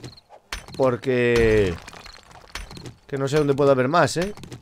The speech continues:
Y como hagan como, como los cocodrilos, que de la primera hostia te rompen la, te rompen las piernas.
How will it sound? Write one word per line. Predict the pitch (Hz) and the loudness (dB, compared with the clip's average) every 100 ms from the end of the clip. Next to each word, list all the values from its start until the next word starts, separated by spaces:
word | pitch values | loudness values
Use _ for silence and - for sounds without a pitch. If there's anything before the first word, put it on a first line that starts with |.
| - - - - - - - - _ _ | -20 -20 -20 -18 -16 -16 -18 -18 _ _
Y | 127 | -8
como | 117 127 135 | -4 0 2
hagan | 143 165 | 2 2
como, | 156 160 160 156 151 151 147 143 139 135 131 | 2 4 6 6 6 6 6 6 6 6 2
como | - 147 | 2 4
los | 143 | 4
cocodrilos, | 156 135 135 147 185 214 208 | 2 2 2 2 4 4 2
que | 165 | 4
de | 139 | 6
la | 135 | 4
primera | 139 147 160 | 4 2 6
hostia | 180 165 151 | 4 4 0
te | 135 | 2
rompen | 135 156 165 160 | 2 2 4 4
la, | 156 151 151 151 147 143 131 120 - - - - - - _ - - - - - - - _ - - - - - - | 4 4 4 4 4 6 4 0 -8 -16 -16 -16 -18 -20 _ -20 -18 -16 -16 -18 -18 -20 _ -20 -20 -18 -16 -16 -4
te | 143 | 0
rompen | 139 175 165 185 | 2 2 4 4
las | 165 | 4
piernas. | - 156 151 185 226 226 - | 4 2 4 2 0 -2 -8